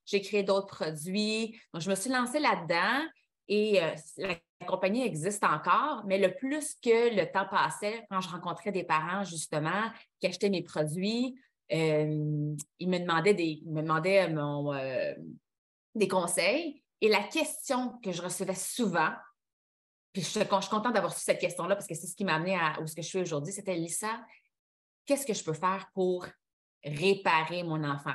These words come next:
How can I fix my kid ? » Et là, cette question-là, qui revenait souvent, je dis, « Mais il n'y a personne de brisé, là.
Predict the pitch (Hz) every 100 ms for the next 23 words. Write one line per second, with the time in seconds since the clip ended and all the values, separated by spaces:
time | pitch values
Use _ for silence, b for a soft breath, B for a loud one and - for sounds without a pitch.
0 | - 254 220 156 - 180 - 175 131 -
1 | - - _ _ B B B B 180 185
2 | 381 - 151 175 151 156 143 170 285 269
3 | 226 - _ _ - 165 175 175 185 247
4 | - 160 247 156 143 190 151 - - -
5 | 156 160 160 254 - 208 180 147 147 147
6 | 143 214 277